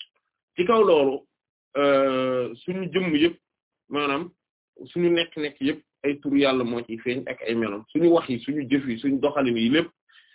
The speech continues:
Boroom subhaanahu wa ta'aala daf ciy feeñal boppam ak sañ-sañam ak kattanam.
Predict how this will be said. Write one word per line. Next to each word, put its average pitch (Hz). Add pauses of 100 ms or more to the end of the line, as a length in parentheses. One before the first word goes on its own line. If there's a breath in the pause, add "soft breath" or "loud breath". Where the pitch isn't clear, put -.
(140 soft breath)
Boroom 165
subhaanahu 139
wa 135
ta'aala 127
daf 131
ciy 135
feeñal 123
boppam 117
ak 117
sañ-sañam 117
ak 113
kattanam. 92